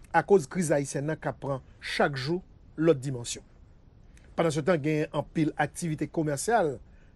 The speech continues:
sou fwontyè ayisyano dominikenn nan, ak yon gwo vay vyen k ap kontinye, sitou lè lendi ki se jou mache a. dapre spesyalis yo, konfli diplomatik ant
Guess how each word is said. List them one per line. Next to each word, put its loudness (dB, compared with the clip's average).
sou 0
fwontyè 2
ayisyano 0
dominikenn -2
nan, 2
ak -2
yon 2
gwo 4
vay 4
vyen 0
k -2
ap -8
kontinye, 0
sitou 0
lè 6
lendi -2
ki -8
se 0
jou -4
mache -6
a. -18
dapre 4
spesyalis 2
yo, 4
konfli 2
diplomatik -2
ant -8